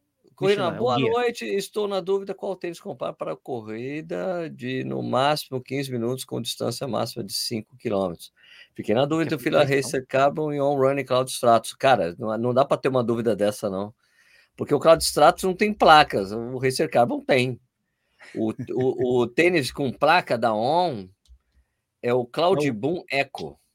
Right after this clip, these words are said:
Speaker 2: Isso.
Speaker 1: Cloud Boom Echo, que é o que tem placa e é um pouco mais macio. Ah,
Speaker 2: Mas é
Speaker 1: cara,
Speaker 2: três,
Speaker 1: vai, vai
Speaker 2: três
Speaker 1: de Fila
Speaker 2: quilômetros.
Speaker 1: Racer Carbon, muito mais barato, pelo amor de Deus.
Speaker 2: É,
Speaker 1: Você
Speaker 2: tem
Speaker 1: consegue
Speaker 2: isso
Speaker 1: ter umas
Speaker 2: também, né?
Speaker 1: promoção boa hoje,
Speaker 2: É,
Speaker 1: né, pra esse
Speaker 2: é
Speaker 1: tipo
Speaker 2: mais
Speaker 1: de coisa.
Speaker 2: barato. Se você não tá em dúvida,
Speaker 1: Ah,
Speaker 2: você
Speaker 1: deve
Speaker 2: nunca
Speaker 1: ser
Speaker 2: usou.
Speaker 1: pro taf da vida, né?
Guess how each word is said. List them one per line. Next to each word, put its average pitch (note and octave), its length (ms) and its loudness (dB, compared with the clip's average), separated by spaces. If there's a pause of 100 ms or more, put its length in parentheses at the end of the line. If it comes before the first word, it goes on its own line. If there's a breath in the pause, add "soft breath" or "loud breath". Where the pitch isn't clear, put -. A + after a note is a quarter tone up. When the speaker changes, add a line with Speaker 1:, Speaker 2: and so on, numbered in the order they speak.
(260)
Speaker 2:
Isso. D3 320 -4
Speaker 1:
Cloud C3 320 -4
Boom A#2+ 300 -6
Echo, G#2+ 460 -6
que - 80 -10
é - 20 -2
o F#2+ 60 -6
que - 100 -12
tem G2+ 180 -8
placa B2 360 -6
e - 20 -4
é G#2+ 40 -4
um A2 80 -8
pouco A2 240 -10
mais A2 200 -8
macio. G2+ 480 -10 (1120 soft breath)
Ah, A3+ 200 2
Speaker 2:
Mas A3+ 60 0
é - 40 -10
Speaker 1:
cara, A2+ 340 4
Speaker 2:
três, F2 180 0
Speaker 1:
vai, A#2+ 240 4 (100)
vai - 0 - (160)
Speaker 2:
três B3 40 0
Speaker 1:
de D4 80 -2
Fila D#4+ 200 4
Speaker 2:
quilômetros. A#3+ 240 4
Speaker 1:
Racer G3+ 140 0
Carbon, E3+ 200 4
muito G3+ 160 -2
mais C#4 120 0
barato, B2+ 500 2
pelo G#3 160 -16
amor G3+ 120 -12
de A#2 100 -10
Deus. G2 220 -12
Speaker 2:
É, - 60 -2
Speaker 1:
Você A#2 60 -4
Speaker 2:
tem B2+ 120 -2
Speaker 1:
consegue F3+ 160 2
Speaker 2:
isso - 100 -6
Speaker 1:
ter - 80 -4
umas F4+ 80 -2
Speaker 2:
também, G#3 180 0
né? D#3+ 80 -2
Speaker 1:
promoção C#3 320 -4
boa G#2 300 -4
hoje, F2+ 400 -10 (200)
Speaker 2:
É, G#3 40 -12 (100)
Speaker 1:
né, G2+ 120 -10
pra - 140 -10
esse - 160 -10
Speaker 2:
é - 20 -14
Speaker 1:
tipo F2+ 140 -12
Speaker 2:
mais C#3 120 -8
Speaker 1:
de D#3+ 40 -6
coisa. C#4+ 120 4
Speaker 2:
barato. D#3 440 2
Se - 160 -20
você - 120 -12
não A2+ 100 -8
tá D3 140 0
em C#3 80 0
dúvida, C3 280 -2
Speaker 1:
Ah, C#3 40 2
Speaker 2:
você C#3+ 80 0
Speaker 1:
deve C#3 140 0
Speaker 2:
nunca A#2+ 60 -2
Speaker 1:
ser D3 80 -2
Speaker 2:
usou. D3 240 0
Speaker 1:
pro C#3+ 100 2
taf C#3+ 240 4
da A2+ 140 2
vida, G#2 340 -4
né? A2 260 -10